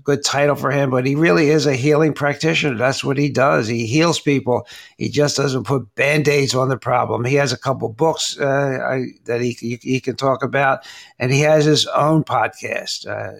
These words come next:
and he does one with Zoom, so you can, you know, it's, it's, there's a video portion. Well, so without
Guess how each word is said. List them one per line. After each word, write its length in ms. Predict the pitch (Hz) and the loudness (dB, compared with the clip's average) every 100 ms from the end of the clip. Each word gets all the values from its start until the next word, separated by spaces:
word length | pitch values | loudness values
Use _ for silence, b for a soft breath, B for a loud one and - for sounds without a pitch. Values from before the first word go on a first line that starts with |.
| 98 | -20
and 120 | 113 | -16
he 160 | 123 139 | -12 -6
does 280 | 139 131 113 | -4 -4 -6
one 280 | 123 131 | -6 -4
with 180 | 131 127 | -4 -6
Zoom, 340 | 110 139 143 117 | -4 -2 0 -2
so 140 | 107 | -6
you 140 | 110 | -8
can, 180 | - 107 - _ b b b b - | -14 -18 -20 _ b b b b -4
you 100 | 135 | -4
know, 120 | - | -2
it's, 320 | 135 131 - - | -4 -4 -4 -14
it's, 260 | 107 117 | -14 -10
there's 220 | 120 117 120 | -6 -6 -6
a 40 | |
video 380 | 120 143 139 117 | -2 0 2 0
portion. 480 | - 87 - 85 - | -4 -4 -4 -4 -4
Well, 180 | 135 127 | -2 0
so 200 | 156 151 | 2 2
without 380 | 156 170 165 | 4 2 2